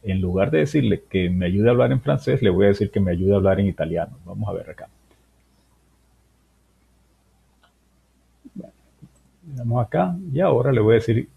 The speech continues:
"Ayúdame a hablar en italiano". Ayúdame.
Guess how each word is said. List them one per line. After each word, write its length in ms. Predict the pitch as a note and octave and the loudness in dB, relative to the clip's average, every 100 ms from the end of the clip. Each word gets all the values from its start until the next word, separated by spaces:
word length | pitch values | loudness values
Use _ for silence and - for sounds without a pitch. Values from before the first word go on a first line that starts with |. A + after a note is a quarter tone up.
| - | -10
"Ayúdame 440 | - G#2 A2 A2 A#2+ | -2 2 2 2 0
a 40 | |
hablar 320 | F2+ F#2 F#2+ - - | 0 0 -2 -8 -8
en 220 | G#2+ G2+ | -2 0
italiano". 480 | G2+ A#2 B2 C2 - - - - - _ _ _ _ _ _ - | 2 0 2 2 0 -10 -20 -20 -20 _ _ _ _ _ _ -8
Ayúdame. 920 | G2+ G#2+ - A#2 B2+ G#2+ G#2 D#3 | -4 -4 -4 -4 0 2 2 2